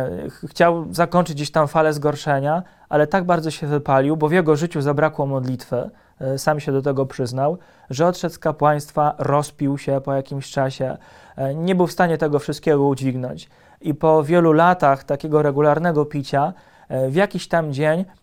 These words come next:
e, potknął się, przewrócił tak naprawdę butelkę, którą trzymał w ręku, no i spadł na to szkło dłońmi.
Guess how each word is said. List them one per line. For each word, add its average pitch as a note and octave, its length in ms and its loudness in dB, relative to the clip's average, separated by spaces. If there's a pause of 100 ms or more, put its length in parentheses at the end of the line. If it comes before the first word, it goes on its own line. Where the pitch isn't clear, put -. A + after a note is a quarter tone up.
e, D3+ 180 -2
potknął C#3+ 600 0
się, C#3 260 0
przewrócił F3 680 2
tak C#3+ 200 -6
naprawdę D#3 480 0
butelkę, D3+ 500 0
którą C#3+ 320 -2
trzymał C#3+ 340 -2
w C3 60 -6
ręku, E3 420 0 (260)
no D#3 120 2
i E3 80 2
spadł F#3+ 400 0
na F3 120 4
to E3 160 -2
szkło D#3+ 320 0
dłońmi. C#3 480 -2